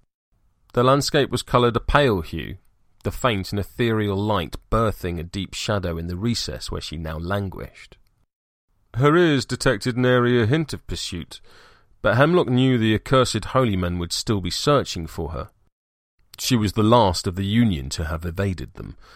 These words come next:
and their kind did not rest easily. They would hunt for her until her last breath, the chase as relentless as their passion for their falsehood god. She groaned,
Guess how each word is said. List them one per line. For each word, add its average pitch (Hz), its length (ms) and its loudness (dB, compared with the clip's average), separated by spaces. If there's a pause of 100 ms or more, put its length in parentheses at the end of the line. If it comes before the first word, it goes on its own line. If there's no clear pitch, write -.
(180)
and 101 120 -4
their 98 120 2
kind 117 280 0
did 117 140 0
not 143 260 0
rest 95 320 -2
easily. - 480 -8 (1160)
They 135 100 4
would 143 180 2
hunt 170 280 2
for 87 120 -6
her 80 300 -6
until 110 360 -2
her 113 120 4
last 113 400 0
breath, - 440 -2 (600)
the 110 100 -2
chase 123 400 0
as 104 140 -4
relentless 113 640 0
as 90 80 -10
their 98 160 -4
passion 92 480 -4
for - 180 -10
their 87 180 -6
falsehood - 760 -8
god. 71 400 -10 (1300)
She - 160 -10
groaned, 76 600 -2